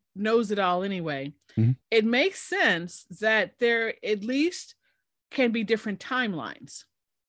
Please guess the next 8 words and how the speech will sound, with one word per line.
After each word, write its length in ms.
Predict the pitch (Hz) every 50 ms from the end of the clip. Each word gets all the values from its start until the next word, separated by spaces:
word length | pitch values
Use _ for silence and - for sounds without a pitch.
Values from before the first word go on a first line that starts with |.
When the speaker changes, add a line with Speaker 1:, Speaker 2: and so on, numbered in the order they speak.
| _ _ _ _ _ _ _ _ _ _ _ _ _ _ _ _
Speaker 1:
that 560 | 180 170 170 214 208 196 190 180 170 - -
somehow 800 | - - - - 269 254 254 262 247 208 240 226 214 202 190 185 196 -
could 280 | - - 330 349 294 262
be 200 | 269 247 233 214
in 140 | 196 190 170
play 520 | - - 190 175 160 156 156 185 254 285 - _ - - - _ _ _ -
based 400 | 160 196 190 214 277 - - -
on 420 | 226 190 180 180 180 202 - -